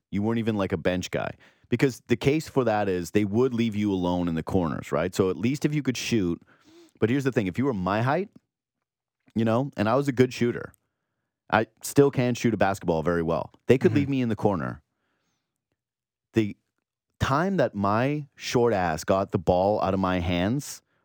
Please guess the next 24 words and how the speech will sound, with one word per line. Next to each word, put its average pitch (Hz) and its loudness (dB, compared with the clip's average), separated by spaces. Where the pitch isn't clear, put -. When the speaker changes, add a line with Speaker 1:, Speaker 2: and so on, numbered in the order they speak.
Speaker 1:
from 101 4
a 98 4
wing 98 0
player 135 0
<laughs> - -20
closing 113 2
in 104 0
on 113 2
the 95 2
three-point 117 0
line, 139 0
Speaker 2:
<laughs> - -10
Two 202 4
arms 175 -2
up. - 4
Speaker 1:
the 127 6
crowd 127 4
being 123 4
loud 110 4
as 104 0
you 101 0
caught - 0
the 107 2
basketball. 127 2